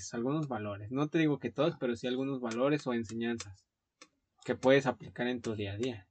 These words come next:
Speaker 2: No digo de que, ah, pinche escuela, no estudien a la verga, sino que en tu escuela, pues sí, puedes llevar algunos, unas cosillas que acá, que, ah, me da un, <laughs> un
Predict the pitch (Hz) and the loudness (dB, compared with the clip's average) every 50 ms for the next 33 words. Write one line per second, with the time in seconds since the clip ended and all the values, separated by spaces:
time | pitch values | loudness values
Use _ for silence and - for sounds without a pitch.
0 | _ _ - 120 123 117 123 117 123 120 107 95 - - 107 120 135 139 - 156 | _ _ -6 -4 0 0 0 0 0 -2 -2 -4 -6 -8 -6 -6 -6 -4 -2 -2
1 | 151 - 160 143 - 135 127 120 120 120 131 135 - - 131 127 127 120 113 104 | -2 -2 -4 -8 -2 -2 0 0 0 -2 -4 -4 -4 -4 -2 -2 -2 -2 -4 -6
2 | 101 98 101 104 104 104 101 - 117 120 123 - - 139 123 113 - _ _ _ | -6 -6 -8 -8 -8 -10 -8 -4 -4 -4 -4 -2 0 0 0 0 -4 _ _ _
3 | _ _ _ _ - 131 120 117 - 117 - - 131 135 156 151 147 - - 120 | _ _ _ _ -4 -2 -2 0 0 -2 -2 2 2 4 4 2 0 0 -8 -10
4 | 107 - - 113 113 113 113 113 113 110 101 101 _ _ _ _ _ _ - 127 | -8 -2 0 2 2 4 2 2 0 -4 -6 -10 _ _ _ _ _ _ 2 2
5 | 131 127 123 113 110 110 120 123 123 117 127 123 123 127 117 - - - _ _ | 4 4 4 2 0 2 0 0 0 0 -2 -2 -2 -4 -4 -6 -10 -16 _ _
6 | _ _ _ _ _ _ _ _ _ _ _ - 127 139 139 - - 104 - - | _ _ _ _ _ _ _ _ _ _ _ -4 -2 -2 -2 -4 -10 -6 -4 0
7 | 117 117 117 120 113 - - - 98 92 - 110 107 110 110 110 104 95 - _ | 2 2 2 2 0 -2 -8 -8 -8 -8 -6 -8 -6 -6 -6 -6 -8 -10 -12 _
8 | _ _ _ _ - _ _ _ _ _ - 117 117 120 139 147 156 151 151 147 | _ _ _ _ -20 _ _ _ _ _ -4 -2 0 2 2 2 4 4 2 4
9 | 147 151 156 160 160 160 156 151 147 147 147 147 147 147 143 143 143 139 135 135 | 4 4 4 4 4 4 4 2 2 2 2 0 0 0 -2 -2 -2 -2 -4 -6
10 | 127 117 - - _ _ _ _ - - - - _ - - - 127 - - - | -8 -12 -18 -20 _ _ _ _ -16 -16 -16 -16 _ -18 -12 -8 -6 -4 4 4
11 | 156 147 143 143 143 139 139 143 139 135 | 6 6 6 4 4 2 2 2 2 0